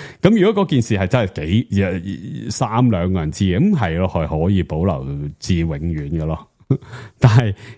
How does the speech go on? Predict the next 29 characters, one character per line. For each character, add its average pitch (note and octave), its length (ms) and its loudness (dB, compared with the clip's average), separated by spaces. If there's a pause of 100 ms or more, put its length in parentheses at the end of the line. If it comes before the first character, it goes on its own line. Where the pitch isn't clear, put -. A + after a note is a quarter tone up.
(100)
如 A#2+ 180 6
果 F3+ 140 4
嗰 D3+ 160 2
堆 E3 160 4
人， D#2+ 260 0 (400)
大 G2+ 140 2
家 D3+ 140 0
同 G2 220 0
大 F2 160 0
家 A#2 140 0
都 A#2+ 80 2
唔 F#2 60 0
係 D2 120 -4
friend G2+ 280 2
嚟 F2 80 0 (180)
嘅， C#2+ 40 -6 (180)
係 E2+ 340 0
唔 F#2 340 0
會 F2+ 260 2 (360)
保 G2 160 2
留 F2 200 0
住 F2+ 140 -2
一 E2+ 140 2
啲 A2 680 2
秘 E2+ 140 0
密 D#2+ 100 -2
㗎 D#2+ 240 -6
咯。 E2 100 0
噉 A2 40 2